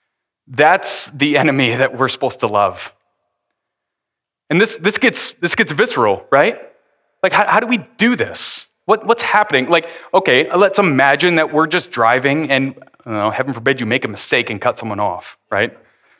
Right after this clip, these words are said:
Someone starts getting this intense road rage. They want to pull you out of the car and beat you up. You just be like, "Well, Jesus told me, I'm supposed to love 'em." So you just let 'em? Like, what, what are we being invited into,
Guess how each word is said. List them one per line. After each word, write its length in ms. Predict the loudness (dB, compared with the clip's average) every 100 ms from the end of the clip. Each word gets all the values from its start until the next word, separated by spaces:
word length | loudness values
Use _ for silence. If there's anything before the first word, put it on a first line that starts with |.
| _
Someone 260 | 0 0 2
starts 340 | 4 2 0 -8 -6
getting 200 | 0 2
this 260 | 2 2 -2
intense 420 | -4 -2 -2 0
road 260 | 4 4 4
rage. 460 | 2 2 2 -4 -8 _
They 80 | 2
want 200 | 2 2
to 60 | 2
pull 140 | 4
you 100 | 6
out 120 | 4
of 40 | 2
the 60 |
car 240 | 2 2 2
and 140 | 0
beat 180 | -2 -2
you 160 | 0
up. 380 | 0 0 -4 _ _ _ _ _
You 80 | -2
just 140 | 0 2
be 100 | 4
like, 200 | 4 0
"Well, 100 | -6
Jesus 340 | -4 -4 0
told 240 | 4 4
me, 120 | 4 2
I'm 140 | 0 _ _ _ _ _ _ _ _ _ _
supposed 200 | -8 -2
to 60 | 4
love 240 | 4 4
'em." 220 | 2 -2 -10 _ _ _ _ _ _
So 100 | -8
you 40 | -6
just 200 | -6 0
let 240 | 2 4
'em? 180 | 4 0 -6 _ _ _ _ _ _
Like, 140 | -2 2
what, 160 | 2
what 160 | 2 2
are 80 | 2
we 240 | 2 2
being 360 | 0 0 2 2
invited 520 | 0 2 2 2 0
into, 560 | 0 -2 -2 -10 -12